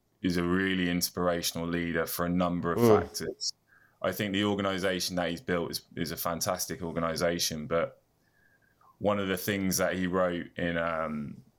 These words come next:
Speaker 1: his book, Business Behind the Cloud,
Speaker 2: Mm.
Speaker 1: was around foundation.
Speaker 2: Mm.
Speaker 1: And it's around giving back. And I actually think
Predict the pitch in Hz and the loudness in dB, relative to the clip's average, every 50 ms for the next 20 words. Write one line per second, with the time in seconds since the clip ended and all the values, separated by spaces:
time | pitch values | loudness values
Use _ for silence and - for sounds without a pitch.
0 | _ _ - 90 101 92 - - - 98 87 - - - - - 95 87 - - | _ _ -4 -2 0 0 0 0 -2 -2 -2 -2 -6 -10 -4 -2 0 0 0 0
1 | 90 85 - - 87 82 90 85 82 82 82 - - 85 82 85 90 98 110 113 | -2 -2 0 -2 -2 0 0 -2 -2 -4 -8 -8 -4 -2 0 2 2 0 0 -2
2 | - _ _ _ _ _ _ _ _ _ _ _ _ _ - - 110 110 104 87 | -10 _ _ _ _ _ _ _ _ _ _ _ _ _ 0 4 6 6 6 6
3 | - - - - _ _ _ _ - 98 92 95 92 90 90 92 92 92 90 90 | 4 -4 -12 -18 _ _ _ _ -8 -6 -2 0 2 2 2 0 0 0 0 0
4 | 90 87 87 87 85 - - _ _ - - 98 95 92 90 104 107 101 - - | 0 0 -2 -4 -6 -8 -10 _ _ -4 -2 -2 0 2 0 0 0 0 -4 -6
5 | - - - _ _ _ _ _ _ _ _ _ _ _ _ _ _ - - 101 | -8 -12 -18 _ _ _ _ _ _ _ _ _ _ _ _ _ _ -2 2 4
6 | 98 90 - - - - - 87 87 87 87 87 90 90 87 87 87 85 87 85 | 4 4 4 2 -6 -12 -4 -2 -2 -2 0 2 2 2 2 0 0 -2 -4 -4
7 | 95 92 87 92 87 82 73 87 82 78 73 - - - - - - _ _ _ | -4 -2 -2 -2 -2 -2 -2 -2 -2 -2 -4 -8 -10 -16 -20 -20 -20 _ _ _
8 | _ _ _ _ _ _ _ _ _ - 98 92 90 87 87 87 85 85 - - | _ _ _ _ _ _ _ _ _ -4 -4 -2 -2 -2 -2 -4 -4 -6 -8 -10
9 | _ _ _ - 101 101 107 113 107 - - 117 104 95 - 104 98 92 82 - | _ _ _ 0 0 2 2 2 0 -2 -4 -4 -6 -4 -2 -2 -2 -2 -4 -6
10 | - _ - - | -10 _ -20 -20